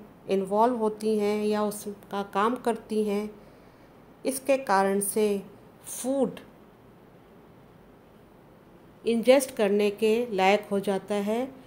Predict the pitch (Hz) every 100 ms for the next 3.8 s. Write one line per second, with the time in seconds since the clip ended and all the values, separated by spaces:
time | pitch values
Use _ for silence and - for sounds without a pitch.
0 | - - - - 208 214 214 226 - 240
1 | 269 269 - - 202 196 202 208 214 226
2 | 240 214 196 214 254 262 - 208 220 214
3 | 196 185 - - - 165 151 170